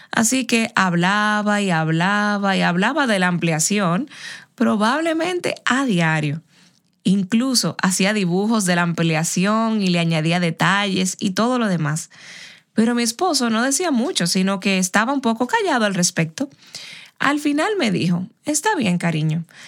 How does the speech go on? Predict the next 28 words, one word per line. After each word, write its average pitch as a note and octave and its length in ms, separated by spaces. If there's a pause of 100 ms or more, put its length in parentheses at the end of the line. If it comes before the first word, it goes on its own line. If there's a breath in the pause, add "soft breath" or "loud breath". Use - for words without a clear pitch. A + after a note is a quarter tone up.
(280 loud breath)
Tal B3+ 180
vez C4+ 240
podamos B3+ 540
empezar G3+ 500
a F#3+ 60
ahorrar F#3 480
para F3 260
eso. E3+ 380 (440 loud breath)
Veo A3 220
que A#3 100
es A3+ 160
muy A#3+ 260
importante F#3 600
para F3+ 260
ti. - 200 (180)
Es C#4 180
un G#4 120
sueño F#3 340
para E3 240
ti. - 180 (600 loud breath)
Así A3+ 240
que D#4 80
empezamos B3+ 520
a C#4 100
ahorrar A3+ 480
para F#3 200
esta F3 160
ampliación". F#3 560